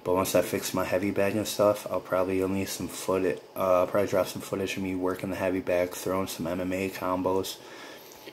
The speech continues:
Maybe give some guys some ideas to try some new combos on the bag, you know.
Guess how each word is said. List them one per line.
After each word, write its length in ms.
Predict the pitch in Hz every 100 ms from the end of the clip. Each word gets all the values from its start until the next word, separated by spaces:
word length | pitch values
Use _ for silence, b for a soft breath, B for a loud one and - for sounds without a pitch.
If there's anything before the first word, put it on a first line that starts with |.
| -
Maybe 180 | 92 90
give 240 | 95 95
some 260 | - 95 95
guys 300 | 92 92 -
some 140 | 98
ideas 480 | 90 92 95 90 -
to 80 | 95
try 240 | 98 95
some 240 | - 101
new 160 | 101 101
combos 580 | - 101 95 95 98 -
on 140 | 101
the 60 | 95
bag, 460 | 92 92 92 -
you 100 | 107
know. 260 | 98 101 95